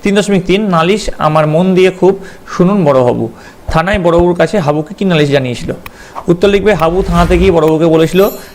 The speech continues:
তারা চার ভাই একসঙ্গে একটি ঘরের মধ্যে বাস করে, কিন্তু সেই ঘরের মধ্যেই বড়দা সাতটা বেড়াল,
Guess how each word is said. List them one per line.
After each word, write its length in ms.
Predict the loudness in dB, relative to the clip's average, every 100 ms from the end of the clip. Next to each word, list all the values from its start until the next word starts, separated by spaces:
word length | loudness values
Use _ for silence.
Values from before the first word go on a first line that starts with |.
| -2
তারা 180 | 0 2
চার 300 | 2 0 2
ভাই 180 | 0
একসঙ্গে 440 | 0 -2 -4 -4 -2
একটি 140 | -2
ঘরের 220 | 0 0
মধ্যে 180 | 0 0
বাস 200 | 0 0
করে, 280 | 0 0 -2 -6 -18 -10 -2
কিন্তু 200 | 2 2
সেই 200 | 0 -2
ঘরের 320 | -2 -2 0
মধ্যেই 380 | 0 0 0 0
বড়দা 400 | 0 0 0 -2
সাতটা 440 | -2 -4 0 0
বেড়াল, 380 | 2 2 2